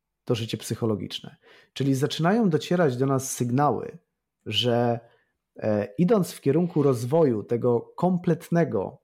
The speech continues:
ja osobowego, zaczynam dostrzegać jakby, e, zaczynam dostrzegać w sobie te cząstki takiego, że no, lepiej się czuję, tak? Em,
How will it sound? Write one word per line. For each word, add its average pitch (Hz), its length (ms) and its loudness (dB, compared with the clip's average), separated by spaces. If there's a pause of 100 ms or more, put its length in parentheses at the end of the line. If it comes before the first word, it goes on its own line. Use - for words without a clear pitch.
ja 127 260 2
osobowego, 110 800 -4 (1200)
zaczynam 202 520 0 (260)
dostrzegać 175 1000 -2
jakby, 135 540 0 (520)
e, 110 640 0
zaczynam 165 400 0
dostrzegać 160 560 -2
w - 60 -16
sobie 160 360 -2
te 143 400 -2
cząstki 175 480 -2
takiego, 143 400 -2
że 131 280 -2 (100)
no, 147 340 -2
lepiej 160 280 0
się - 160 -4
czuję, - 420 -6
tak? - 340 -8 (840)
Em, 101 480 -2